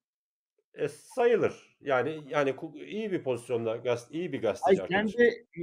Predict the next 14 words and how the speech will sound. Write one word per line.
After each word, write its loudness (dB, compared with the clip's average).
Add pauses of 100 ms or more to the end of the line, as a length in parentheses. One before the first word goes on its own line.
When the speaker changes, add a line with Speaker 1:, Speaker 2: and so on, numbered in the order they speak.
Speaker 2:
e, -6
biri 4
mi 4
oraya 8
getirmiş 2
yoksa 0
kendi 0
emeğiyle, 4
kendi 0
gücüyle, 2
kendi 0
kalemiyle 2
mi 0
gelmiş? -8